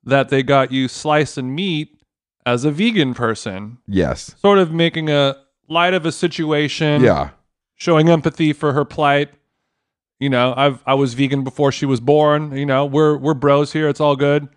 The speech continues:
Speaker 1: And she stared at me for ten seconds s-, in silence. And I was like, "Oh God, this is bad." And she, she, she just didn't know how to, like, respond like a human being.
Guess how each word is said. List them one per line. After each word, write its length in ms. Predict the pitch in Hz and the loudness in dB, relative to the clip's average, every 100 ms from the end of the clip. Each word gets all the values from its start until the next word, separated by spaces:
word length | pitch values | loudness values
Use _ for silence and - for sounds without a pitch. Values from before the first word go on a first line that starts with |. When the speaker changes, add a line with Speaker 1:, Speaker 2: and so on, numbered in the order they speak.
| _ _ _ _ | _ _ _ _
Speaker 1:
And 160 | 147 147 | -4 -2
she 600 | - - 170 165 156 143 _ _ _ _ _ _ _ _ _ _ _ _ | -4 -4 -4 -4 -4 -8 _ _ _ _ _ _ _ _ _ _ _ _
stared 460 | - - 160 147 165 | -18 -6 0 2 2
at 100 | 160 | 0
me 180 | 170 175 | -2 -2
for 200 | - 135 | -2 -6
ten 340 | - 143 147 | -2 -2 -2
seconds 720 | 143 139 147 156 165 - - - _ _ _ _ - | 0 -2 0 -4 -4 -8 -16 -20 _ _ _ _ -20
s-, 180 | - 143 | -12 -6
in 140 | 139 120 | -4 -4
silence. 760 | - 123 135 165 233 - - - _ - | -2 0 0 -2 -4 -8 -18 -20 _ -10
And 100 | 120 | -4
I 60 | 117 | -2
was 100 | 107 | -2
like, 160 | 107 | -4
"Oh 180 | 107 107 | -4 -6
God, 340 | 107 104 110 | -4 -4 -4
this 140 | 107 - | -8 -12
is 100 | 113 | -8
bad." 480 | 107 113 117 123 123 _ _ _ _ _ _ | -2 0 0 -4 -10 _ _ _ _ _ _
And 160 | 151 151 | 0 0
she, 680 | - - 175 175 170 160 139 | 0 -2 0 0 0 -2 -4
she, 380 | - - 165 143 - _ - | -8 -2 -2 -2 -10 _ -10
she 160 | - | -2
just 180 | 170 135 | 0 2
didn't 280 | 135 151 143 | 2 2 2
know 580 | 131 131 139 139 143 - _ | 2 4 4 0 -4 -12 _
how 180 | - 123 | -4 -2
to, 80 | |
like, 360 | 120 120 113 - - | 2 0 0 -6 -10
respond 640 | 120 - 120 117 127 135 | -10 -6 -2 0 -2 -2
like 160 | 120 | -4
a 60 | 117 | -4
human 320 | 110 123 120 | -6 -4 -4
being. 440 | 113 117 127 165 | -2 -2 -2 -6